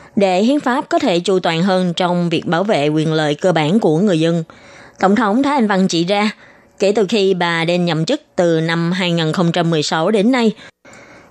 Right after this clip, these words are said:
ngoài tổ chức hội nghị quốc gia về cải cách tư pháp, chánh án tối cao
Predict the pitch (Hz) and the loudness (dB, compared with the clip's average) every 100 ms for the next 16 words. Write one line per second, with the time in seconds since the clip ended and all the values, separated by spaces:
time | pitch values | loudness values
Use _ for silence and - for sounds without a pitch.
0 | - 208 202 202 196 226 330 - 196 185 | -2 0 2 0 0 0 0 0 0 0
1 | 175 196 262 220 214 202 185 170 165 160 | 0 -2 -2 -2 0 -2 -2 0 0 0
2 | 165 160 - - 208 214 262 - - - | -2 -4 -4 0 0 0 -2 -6 -18 -20
3 | - - 220 285 233 247 339 285 285 226 | -20 -4 0 2 2 0 0 0 0 -2
4 | 214 | -2